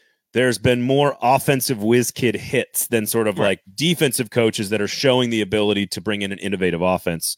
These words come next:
Speaker 1: separate from their own sort of ex-, expertise. And so my question for you is with these four guys, McDonald, Pierce, Glenn, Quinn, uh, is it not obviously m-,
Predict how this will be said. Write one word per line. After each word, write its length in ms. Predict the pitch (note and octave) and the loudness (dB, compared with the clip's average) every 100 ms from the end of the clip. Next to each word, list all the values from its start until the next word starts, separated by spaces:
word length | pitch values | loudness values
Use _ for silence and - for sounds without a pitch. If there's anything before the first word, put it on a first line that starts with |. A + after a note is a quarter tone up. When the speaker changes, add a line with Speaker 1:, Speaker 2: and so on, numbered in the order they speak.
| _ _ _ | _ _ _
Speaker 1:
separate 480 | - D#3 - C3+ - | 0 0 0 -4 -2
from 140 | A2+ | 0
their 200 | G2+ G2+ | 0 0
own 460 | G#2+ G#2+ G#2 G2 F2+ _ _ _ | 0 2 0 -2 -6 _ _ _
sort 200 | - G#2+ | -2 0
of 120 | F#2 - | 0 -2
ex-, 240 | A2 G#2+ - | 0 0 0
expertise. 640 | F#2 - F2+ - G#2 - - - _ | -4 -2 -4 0 0 -2 -12 -20 _
And 100 | B2 | -2
so 100 | D#3+ | 0
my 120 | C3+ | 0
question 320 | - G3 - | 4 4 4
for 100 | D3 | 0
you 160 | D3+ D#3 | 4 4
is 80 | A#2 | 4
with 120 | A2+ | 4
these 180 | C3 A#2 | 2 2
four 180 | B2+ G#2 | 0 2
guys, 460 | G2+ E2 - - _ _ _ _ _ _ - | 2 0 -8 -16 _ _ _ _ _ _ -4
McDonald, 440 | A2+ C#3 D3+ D#3+ | 0 2 4 2
Pierce, 240 | - C#3 | 2 0
Glenn, 240 | - B2 G#2 | 0 -2 -4
Quinn, 520 | - C3+ G#2 D#2+ D2+ _ _ _ _ _ _ | -4 0 0 -2 -12 _ _ _ _ _ _
uh, 60 | C3 - | -8 2
is 180 | D#3 D#3 | 2 4
it 140 | E3+ | 4
not 260 | D#3+ F#3 - | 6 4 2
obviously 720 | C3 C#3+ E3 F#3+ F3 - F3+ F3 | 2 4 4 4 2 4 4 4
m-, 400 | D#3+ C#3 A#2+ | 0 -6 -8